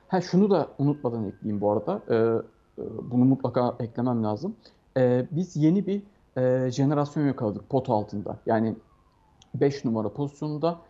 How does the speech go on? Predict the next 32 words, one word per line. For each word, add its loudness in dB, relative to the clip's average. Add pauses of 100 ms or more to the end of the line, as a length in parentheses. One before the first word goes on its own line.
(140)
bizim, -4
e, 2
iki -6
tane 2
altın 2
gibi -2
gencimiz 0
var. -2 (160)
Ömer 0
Faruk -2
Yurtseven -2
ve 2
Alperen 0
Şengün. -6 (400)
Biri 2
yirmi 2
üç -4
yaşında, -2 (120)
diğeri 4
on 2
sekiz -10
yaşında. -6 (500)
E, 2 (800)
dünyanın, 4
e, -10 (560)
en 4
büyük -4
basketbol -4
takımlarının, -2
N 4
B 2
A'in, 2